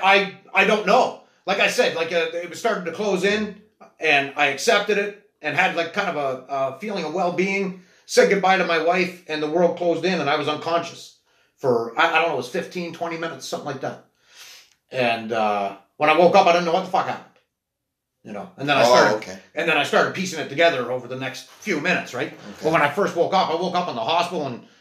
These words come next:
Speaker 1: you know, Jamie was there looking fucking horrified, obviously, <laughs> right?
Speaker 2: Wow.
Speaker 1: Uh, yeah, it was, it was an experience, you know.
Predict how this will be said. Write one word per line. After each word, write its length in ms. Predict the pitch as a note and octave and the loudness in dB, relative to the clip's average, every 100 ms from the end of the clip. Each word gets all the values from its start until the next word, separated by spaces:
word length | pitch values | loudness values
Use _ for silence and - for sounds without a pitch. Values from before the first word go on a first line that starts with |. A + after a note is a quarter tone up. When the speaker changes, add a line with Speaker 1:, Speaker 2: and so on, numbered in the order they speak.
| _ | _
Speaker 1:
you 60 | D3 | -6
know, 100 | C3+ | -4
Jamie 320 | D3 F3 E3 | -2 -2 -2
was 120 | D3 | -2
there 180 | E3+ E3+ | 0 0
looking 200 | D3+ A#2 | 0 -4
fucking 300 | - - B2+ | -4 -4 -4
horrified, 600 | - G3 D#3+ D3+ D3+ F#3 | 0 2 2 2 0 2
obviously, 540 | C#3+ E3 F3+ G#3 F#3 | 2 2 -2 -4 -6
<laughs> 40 | - | -2
right? 340 | F#3 A#3 F#3+ - - - G2 | -2 -2 -8 -14 -20 -16 -10
Speaker 2:
Wow. 320 | G2+ - - | -8 -6 -2
Speaker 1:
Uh, 600 | C#3+ B2+ A#2+ A2+ A2 A2 - _ | 2 4 4 2 -2 -6 -10 _
yeah, 260 | C#3 A3+ F#3 | 2 4 4
it 40 | |
was, 180 | D3 C3 | 0 -6
it 120 | E3+ | -10
was 160 | D#3 C#3+ | -10 -10
an 100 | D#3+ | -10
experience, 640 | - - F#3+ B3+ C3+ - B2 | -10 -6 -4 -4 -8 -16 -14
you 60 | |
know. 140 | A2 | -14